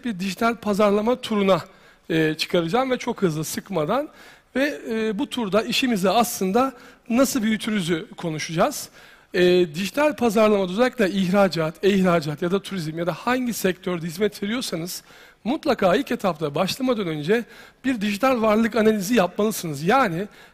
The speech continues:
öncelikle ben neredeyim? Yani benim ilk başlangıç noktam neresi? Ve giderkenki süreçte nerede ilerleyeceğim? Devamında analizimizi, yani bizim o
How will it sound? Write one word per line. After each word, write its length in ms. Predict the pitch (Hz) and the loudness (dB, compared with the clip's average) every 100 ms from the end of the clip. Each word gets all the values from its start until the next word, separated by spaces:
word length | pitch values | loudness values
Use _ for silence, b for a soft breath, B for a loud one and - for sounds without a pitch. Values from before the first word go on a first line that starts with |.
| _ | _
öncelikle 520 | 233 254 240 240 196 180 | 2 2 2 0 0 2
ben 240 | 247 233 | 2 4
neredeyim? 460 | 208 214 175 156 156 | 4 6 4 0 0
Yani 380 | 208 180 180 | 2 2 -2
benim 280 | 175 214 233 - | 0 0 -2 -4
ilk 260 | - 247 - | -2 -2 -2
başlangıç 680 | 170 175 - 214 220 240 - | -2 -2 0 0 0 -4 -4
noktam 400 | 190 - 226 233 B B 190 | -6 -2 -4 -4 B B 0
neresi? 580 | 180 214 185 - 156 165 B B - | 4 6 4 0 -4 -6 B B -2
Ve 220 | 220 269 | 0 0
giderkenki 800 | 220 165 190 254 262 220 202 - | -4 0 2 2 2 0 -2 -4
süreçte 520 | - 202 - 240 254 B B - | -4 -4 -2 -4 -4 B B 2
nerede 320 | 185 214 226 | 4 6 4
ilerleyeceğim? 600 | 180 156 143 135 123 131 - b b b - | 4 4 2 -4 -8 -10 -20 b b b 2
Devamında 800 | 240 311 277 240 220 202 240 B B B _ | 4 4 4 2 2 2 2 B B B _
analizimizi, 580 | 170 196 247 214 254 220 | 0 2 2 2 2 4
yani 240 | 240 190 | 4 4
bizim 200 | 190 233 | 2 2
o 200 | 240 233 | 2 2